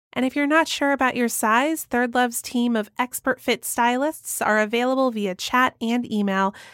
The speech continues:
to answer all your questions. But Third Love has a lot of other great products to offer, like their new lounge line. Mix and match styles are your unofficial uniform for anything you feel like doing.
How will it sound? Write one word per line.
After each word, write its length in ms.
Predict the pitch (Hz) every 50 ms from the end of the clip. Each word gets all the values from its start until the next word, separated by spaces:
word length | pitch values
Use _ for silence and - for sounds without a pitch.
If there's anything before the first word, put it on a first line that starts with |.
| - _ -
to 160 | - 208 -
answer 380 | 202 190 190 180 - 196 185 - -
all 240 | 185 185 185 185
your 160 | 190 190 185 180
questions. 800 | - - 170 175 - - - 160 156 165 170 165 175 - - - _ _ _ -
But 140 | 294 294
Third 300 | - - 320 330 359 339
Love 200 | 330 302 294 285 277
has 200 | 269 269 262 254
a 60 | 269
lot 280 | 262 240 226 214 220 226
of 80 | 220
other 200 | 220 214 214 208
great 220 | 208 202 196 190 -
products 440 | - 202 190 190 190 185 - -
to 80 | - -
offer, 540 | - 180 196 202 - - 180 170 165 165 -
like 260 | - 190 202 202 202
their 160 | - 220 220 226
new 240 | 214 208 208 214 220
lounge 520 | 214 202 196 185 196 214 240 247 233 226 233
line. 460 | 185 170 156 151 151 147 160 175 - _ - - - - - - -
Mix 240 | 220 240 269 - -
and 140 | 320 294
match 200 | 277 277 277 269
styles 580 | - - - 247 240 247 254 262 262 262 247 -
are 180 | - 214 220 220
your 240 | 208 214 214 - -
unofficial 560 | - 226 240 247 247 - 240 226 - 254 247
uniform 560 | 226 208 214 214 214 214 - 233 226 226 220
for 220 | 208 - 208 - -
anything 460 | - 233 247 269 269 254 277 262 254 254
you 100 | 254 247
feel 200 | 247 247 240 240
like 180 | 233 220 -
doing. 480 | - 190 190 185 175 170 175 175 175